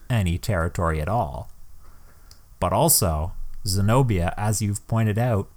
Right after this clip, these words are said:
was their enemy. And so as the Persian court debated as to whether they wanted to go for it or not, Aurelian's fast-moving troops took that decision out of their hands.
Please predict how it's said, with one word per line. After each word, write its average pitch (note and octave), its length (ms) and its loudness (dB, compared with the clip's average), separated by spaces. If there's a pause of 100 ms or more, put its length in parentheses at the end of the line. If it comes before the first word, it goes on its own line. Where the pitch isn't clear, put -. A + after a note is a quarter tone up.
was G#2+ 600 0
their A2+ 200 4
enemy. G2 520 0 (640)
And G#2 400 2
so A#2+ 320 2
as A2 180 2
the F#2 120 -2
Persian C#3 560 2
court B2+ 560 -2
debated G2 720 0 (100)
as G2 260 0
to G2 120 -2
whether G#2 360 2
they G2 220 0
wanted G2+ 500 0
to E2+ 380 -2 (1000)
go G#2+ 180 2
for G#2 300 0
it F2 80 -2
or D#2+ 60 2
not, F#2 480 0 (920)
Aurelian's A2+ 760 4
fast-moving A2+ 840 2
troops - 540 0 (100)
took - 440 -2 (120)
that G#2 360 -2
decision F#2 600 0 (260)
out G#2 180 2
of F2+ 160 -2
their F2+ 200 0
hands. D2+ 560 -6